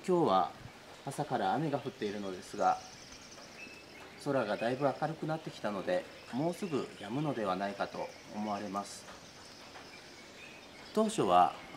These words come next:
船の上で朝食を食べる予定をしていたのですが、天気の様子を見るためにも、こちらでホテルで朝食を食べることにしました。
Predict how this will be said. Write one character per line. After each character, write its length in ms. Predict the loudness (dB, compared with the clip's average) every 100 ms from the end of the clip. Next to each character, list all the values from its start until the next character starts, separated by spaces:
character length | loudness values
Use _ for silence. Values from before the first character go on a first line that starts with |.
| 0
船 220 | 4 6
の 160 | 4
上 140 | 4 2
で 260 | 2 0 -2 -14 -16 -16 -14 -12 -4
朝 160 | -2
食 260 | 0 -2 0
を 60 | 0
食 160 | 2
べ 80 | 2
る 200 | 4 2
予 100 | 0
定 180 | 2 2
を 120 | 2
し 100 | 0
て 100 | 0
い 60 | 0
た 140 | 2
の 120 | 0
で 120 | 0 -4
す 120 | 4
が、 220 | 6 6 4 -14 -18 -18 -18 -18 -18 2
天 180 | 2 4
気 80 |
の 120 | 2 2
様 200 | 2 2
子 120 | 2
を 60 |
見 120 | 2 2
る 80 |
た 120 | 0 0
め 120 | 0
に 120 | 0
も、 220 | 2 0 -2 -12 -18 -18 -16 -14 -10
こ 60 |
ち 100 | 0
ら 140 | 2 4
で 260 | 4 4 0 -8
ホ 60 | 2
テ 120 | 4
ル 140 | 4
で 260 | 4 2 0 -10 -16 -4
朝 160 | 0
食 260 | 0 0 0
を 60 | 0
食 160 | 0
べ 80 | 0
る 80 | 0
こ 140 | -2
と 100 | -2
に 120 | -2
し 120 | -2 -4
ま 100 | -4
し 100 | 2
た。 200 | 2